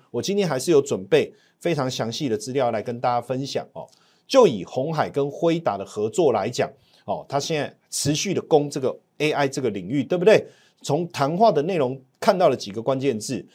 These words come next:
包括A I工厂，包括电动车的一个交付，哦，这个鸿海的轮值。当然，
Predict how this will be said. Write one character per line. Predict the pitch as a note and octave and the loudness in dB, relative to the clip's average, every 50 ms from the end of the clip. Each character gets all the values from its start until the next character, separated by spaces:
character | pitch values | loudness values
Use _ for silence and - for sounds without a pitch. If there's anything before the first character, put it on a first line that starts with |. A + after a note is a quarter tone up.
| _ _ _ _ | _ _ _ _
包 | _ E3+ E3+ F3 | _ 6 6 6
括 | - G3 F3+ C3 - - - | 8 8 6 6 6 -2 -2
A | E3 E3+ | 2 4
I | E3 D#3+ D#3+ | 4 4 4
工 | E3 D3 D3 D3+ | 4 2 2 0
厂， | C3+ - G#2 - _ _ _ _ _ _ _ _ _ _ | -4 -8 -10 -10 _ _ _ _ _ _ _ _ _ _
包 | - D#3+ D#3+ | 8 8 8
括 | D#3+ D#3+ F#3+ D#3+ B2+ | 8 8 8 8 8
电 | - F3+ E3+ | 6 0 -2
动 | D#3 D3 C#3+ | 0 0 -2
车 | B2+ - - C3+ | -2 0 -2 -2
的 | B2+ A#2+ | -2 -2
一 | |
个 | A2 A#2+ | -4 -4
交 | A2+ - - D#3+ D#3 E3+ | -4 4 8 8 8 8
付， | E3 E3 F3+ C#3+ - - - _ _ _ _ _ | 6 2 0 0 0 -2 -8 _ _ _ _ _
哦， | G2+ F#2 D2+ - _ _ _ _ _ _ | -6 -6 -6 -8 _ _ _ _ _ _
这 | - E3+ D#3+ | -2 -2 2
个 | C#3+ C3+ A2+ F#2 | 4 4 4 4
鸿 | - A#2 C3+ D#3+ D3+ | 0 -2 -2 0 0
海 | C#3 A2 | -2 -2
的 | G#2+ G#2 G2 | -2 -4 -2
轮 | G2 G#2+ B2 C3+ E3+ | 0 0 2 2 2
值。 | E3+ - A2 G#2+ G#2+ G#2 - _ _ _ _ _ _ _ | -2 -4 -8 -8 -8 -10 -12 _ _ _ _ _ _ _
当 | A3+ A3 | 8 8
然， | G#3 F#3+ F3 F3+ | 8 6 4 0